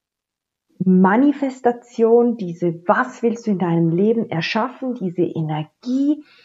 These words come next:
ähm, und die Bewusstseinsebenen, da hilft dir Dankbarkeit einfach, das auszustrahlen,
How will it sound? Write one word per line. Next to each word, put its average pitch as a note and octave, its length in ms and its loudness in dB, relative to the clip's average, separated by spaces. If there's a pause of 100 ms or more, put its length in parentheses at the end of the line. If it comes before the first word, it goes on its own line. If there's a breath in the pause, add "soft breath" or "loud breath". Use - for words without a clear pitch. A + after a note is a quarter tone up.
(240 loud breath)
ähm, G3+ 580 0 (540)
und F3+ 300 -4
die F#3+ 40 -4
Bewusstseinsebenen, G#3+ 1300 -2 (440 loud breath)
da G#3+ 180 4
hilft A#3+ 380 -2
dir A3 120 -2
Dankbarkeit A3+ 800 0
einfach, G3 360 -8
das B3 360 0
auszustrahlen, F#3+ 960 -6